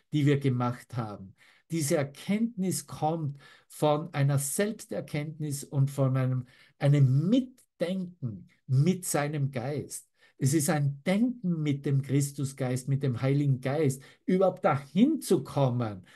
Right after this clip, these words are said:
und einzugestehen, oh mein Gott, ich bin nicht der Traum, ich bin der Träumer des Traumes. Ich mache den Traum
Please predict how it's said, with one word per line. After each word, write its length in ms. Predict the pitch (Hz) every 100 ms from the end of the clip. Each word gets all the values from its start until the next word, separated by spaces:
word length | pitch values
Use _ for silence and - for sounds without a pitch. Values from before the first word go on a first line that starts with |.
| - -
und 280 | 160 156
einzugestehen, 1000 | 151 190 180 170 143 139 - 135 131 131 -
oh 340 | 135 156 160 156
mein 380 | 127 131 131 -
Gott, 360 | 139 139 143 - _ _
ich 220 | 143 139
bin 160 | - 143
nicht 180 | 139 139
der 100 | 135
Traum, 300 | 127 139 147
ich 220 | 165 139
bin 200 | - 175
der 180 | 170 143
Träumer 600 | - 120 139 175 190 190
des 260 | 180 139 139
Traumes. 840 | 123 113 113 104 107 - - - _ _ _ _ _
Ich 340 | 185 190 -
mache 380 | 160 156 143 151
den 220 | 143 135
Traum 580 | 123 110 120 127 127 113